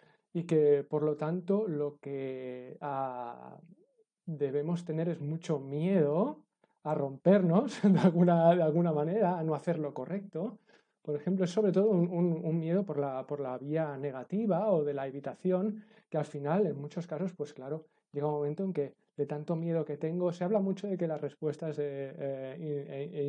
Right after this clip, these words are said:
instintivas del miedo son la lucha o la huida, ¿no? Una parte es la huida, pero otra es la parálisis. O sea, ya ni me muevo,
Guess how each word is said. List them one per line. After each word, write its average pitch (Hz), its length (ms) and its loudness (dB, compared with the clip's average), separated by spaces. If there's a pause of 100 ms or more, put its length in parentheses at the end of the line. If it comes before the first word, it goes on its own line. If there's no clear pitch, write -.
(140)
instintivas 151 640 -2
del 139 180 -6
miedo 151 340 2
son 143 200 -8
la 143 100 -4
lucha 151 460 -2
o 139 120 -4
la 135 140 0
huida, 151 440 -4
¿no? 147 240 -8 (420)
Una 156 200 -2
parte 143 240 -4
es 175 80 -6
la 143 120 -2
huida, 175 360 -2
pero 143 180 -2
otra 190 200 -4
es 175 100 -4
la 139 180 0
parálisis. 135 840 -4
O - 80 -16
sea, 131 280 -10
ya 131 240 -10
ni 156 160 -6
me 139 140 -6
muevo, 139 500 -6